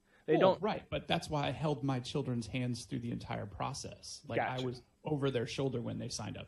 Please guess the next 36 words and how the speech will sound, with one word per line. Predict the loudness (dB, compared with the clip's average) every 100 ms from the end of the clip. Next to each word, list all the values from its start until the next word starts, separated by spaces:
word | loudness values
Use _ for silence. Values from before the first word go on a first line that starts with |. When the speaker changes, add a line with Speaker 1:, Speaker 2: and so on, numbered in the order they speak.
| -8
Speaker 2:
They | -6
did | -4
not | -6 -6
sign | -4 -2
up | -4 -6
without | -8 -10 -8
guidance. | -10 -12 -16 -14 4
Speaker 1:
So | 10 10 10
there's | 8 8
gonna | 6
be |
somebody | 6 6 6 4 2 0 -4
troll | 6 6 6
me |
and | 2
go, | 0 -2 2
"Kevin, | 4 4 -2 -8
you're | -4 -2
the |
parent. | -2 -2 -2 -2 -8 -12
It's | -8
up | -8 -8
to | -8
you." | -4 -2 -4 -6 -8
And | 0
I | 0 2
get | 0 0
that. | -4 -6 -16 -20 _ -20 _ -20 0
But | 4
if | 4
they | 6 4
make | 4 4 2
it | -2
so | 2 4 6 4 0 _ _ _ _ _ _ _ -20 -20 _ _ _ _ _
they | 0 4 6
don't, | 4